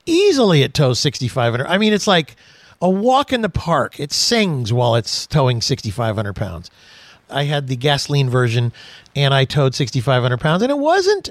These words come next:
Speaker 2: as easy, I will say, 'cause it doesn't have
Speaker 1: What
Speaker 2: much
Speaker 1: were you
Speaker 2: torque.
Speaker 1: towing?
Speaker 2: I
Speaker 1: Give me an
Speaker 2: towed,
Speaker 1: example.
Speaker 2: I
Speaker 1: I don't
Speaker 2: have,
Speaker 1: tow
Speaker 2: uh,
Speaker 1: anything. What weighs sixty-five hundred pounds?
Speaker 2: I have a twenty-four foot equipment trailer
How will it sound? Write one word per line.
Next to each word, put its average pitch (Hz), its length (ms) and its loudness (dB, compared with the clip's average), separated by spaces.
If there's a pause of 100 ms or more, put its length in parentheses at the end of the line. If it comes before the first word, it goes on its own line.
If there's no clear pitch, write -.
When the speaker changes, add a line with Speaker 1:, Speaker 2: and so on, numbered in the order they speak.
(160)
Speaker 2:
as 202 480 2
easy, 226 760 -2
I 165 100 -2
will 196 180 2
say, 208 200 0
'cause 165 160 -2
it 156 80 -4
doesn't 156 200 0
have 143 100 4
Speaker 1:
What 151 80 4
Speaker 2:
much 151 100 2
Speaker 1:
were 156 60 4
you 147 140 4
Speaker 2:
torque. - 120 -2
Speaker 1:
towing? 107 340 -2 (460)
Speaker 2:
I 170 140 2
Speaker 1:
Give 147 80 0
me 226 60 2
an 226 40 4
Speaker 2:
towed, 226 120 2
Speaker 1:
example. - 220 -4
Speaker 2:
I 175 60 2
Speaker 1:
I 180 40 0
don't 180 100 2
Speaker 2:
have, 185 260 2
Speaker 1:
tow - 120 -2
Speaker 2:
uh, 147 260 2
Speaker 1:
anything. 92 220 -4
What 131 200 0
weighs 123 240 2
sixty-five 117 380 0
hundred 98 160 -4
pounds? 80 260 -6
Speaker 2:
I 170 140 2
have 180 400 2
a 160 300 2
twenty-four 196 720 0
foot 160 440 0
equipment 156 540 -2
trailer 120 500 2